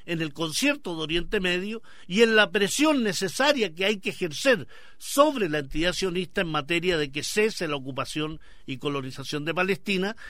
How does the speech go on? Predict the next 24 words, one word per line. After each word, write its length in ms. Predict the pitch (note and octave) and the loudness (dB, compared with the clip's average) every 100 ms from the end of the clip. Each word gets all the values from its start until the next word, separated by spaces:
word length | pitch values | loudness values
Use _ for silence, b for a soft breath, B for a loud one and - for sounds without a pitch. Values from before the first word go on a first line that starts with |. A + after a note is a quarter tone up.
| B - | B -2
que 140 | F3 | -2
cese 400 | - D4 B3 G3+ | 2 2 4 2
la 80 | D#3+ | 2
agresión 380 | D3 C#3+ D#3+ D3+ | 0 -2 -6 -6
contra 280 | E3 D#3+ | -6 -6
Siria, 460 | D3+ F#3 E3+ E3+ F3 B B - | -4 -2 0 0 -2 B B 2
contra 380 | A#3 G#3 G3 | 2 2 2
el 140 | F3 E3+ | 2 2
Líbano, 540 | F3 E3+ E3+ E3+ F3 B - | 0 2 0 0 -2 B -2
contra 440 | B3+ A#3+ G#3 F#3 | 0 0 0 2
Irak 320 | D#3+ D#3+ F3 - B B | 4 4 4 0 B B
y 120 | F3+ | -6
toda 240 | G#3+ D4 C4 | 2 2 2
aquella 300 | A#3 B3 F#3+ | -2 -2 -2
política 600 | D#3 F3+ A#3+ F#3 C#3 B2 | -4 -4 -4 -6 -8 -8
que 280 | C3+ C#3 - | -8 -8 -4
a 120 | D3 | -4
lo 160 | C#3+ | -2
largo 460 | D3+ G#3+ C4 G3 C#3+ | 0 0 0 -2 -6
de 60 | C3 | -6
setenta 480 | C3+ C3 C3+ C3 | -8 -8 -8 -6
y 100 | C#3 | -4
un 120 | G#3+ A#3+ | 0 2
años 360 | B3 D3+ A#2+ | 2 0 -6